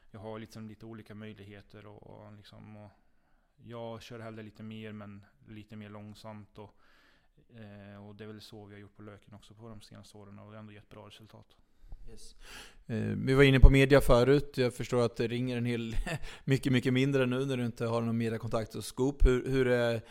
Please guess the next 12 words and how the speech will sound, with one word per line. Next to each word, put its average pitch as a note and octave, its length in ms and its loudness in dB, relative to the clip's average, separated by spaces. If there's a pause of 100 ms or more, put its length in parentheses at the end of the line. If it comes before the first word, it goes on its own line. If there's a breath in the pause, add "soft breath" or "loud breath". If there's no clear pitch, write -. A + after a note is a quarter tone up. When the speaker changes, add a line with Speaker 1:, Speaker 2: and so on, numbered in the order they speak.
(180 loud breath)
Speaker 2:
känslan B2 480 2
och A2+ 580 -2 (120)
feelingen A#2+ 500 -2
kring A2+ 200 -4
det? A2 360 -2 (100)
Jag B2 220 -2
som A#2 340 -4
har A2+ 80 -6
känt C#3 260 -2
en C3 100 2
stund A2+ 260 -2
känner, B2 520 -2